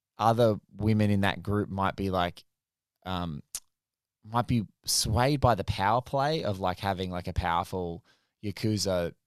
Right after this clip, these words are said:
do this in front of them. But Samantha, like, Rachel Keller's character, feels like she knows what she's doing. She's so wily. So when she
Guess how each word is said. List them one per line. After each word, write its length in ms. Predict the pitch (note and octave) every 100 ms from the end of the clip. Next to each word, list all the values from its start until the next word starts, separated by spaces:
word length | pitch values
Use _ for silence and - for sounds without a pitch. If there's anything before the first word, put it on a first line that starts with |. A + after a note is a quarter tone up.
| _
do 160 | F2+ G#2
this 180 | G2 G2+
in 40 |
front 180 | F#2 -
of 40 |
them. 120 | A#2+ D3+ - _
But 120 | -
Samantha, 760 | - C3 C3+ D3+ E3 F3+ D3+ F#2 - _ _ _ _ _ _
like, 160 | A2+ A2+
Rachel 240 | A2+ A2+
Keller's 320 | G#2 A2+ A#2+
character, 320 | - G#2 G#2 G2+
feels 420 | - B2+ B2+ B2
like 300 | A2 G2 - -
she 240 | - A#2
knows 360 | G#2+ A2 A2+ G#2
what 280 | A2 G2+ - _ _
she's 280 | - G#2+ F#2
doing. 420 | - G2+ G2 F2
She's 240 | E2+ - G2
so 240 | G#2+ G2+
wily. 500 | F2 F#2 F#2+ F2+ D#2
So 200 | - G#2+
when 180 | G#2 A2+
she 520 | A2 C#3+ E3+ F#3 F#3